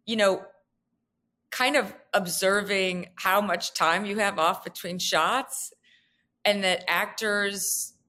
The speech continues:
s-, uh, sometimes the lead actors go back to their trailers, but the guest actors sit around talking.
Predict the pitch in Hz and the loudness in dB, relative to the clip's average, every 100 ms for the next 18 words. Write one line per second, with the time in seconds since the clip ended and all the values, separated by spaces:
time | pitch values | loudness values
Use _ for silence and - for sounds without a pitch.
0 | _ _ - - - 214 - - 247 294 | _ _ -8 -4 0 -2 -2 0 2 2
1 | 262 254 196 190 202 226 226 233 247 240 | 0 0 -2 -2 0 0 0 0 -2 -2
2 | 233 - 190 175 175 196 185 180 170 165 | -4 -2 0 2 0 -2 -4 -2 0 0
3 | 185 208 - 180 180 - 262 - 202 208 | 0 -4 -8 -8 0 0 0 0 -2 -2
4 | 196 190 - 185 180 180 175 160 165 170 | -6 -6 -4 -2 -2 -2 -4 -4 -4 -4
5 | 226 262 | -6 -6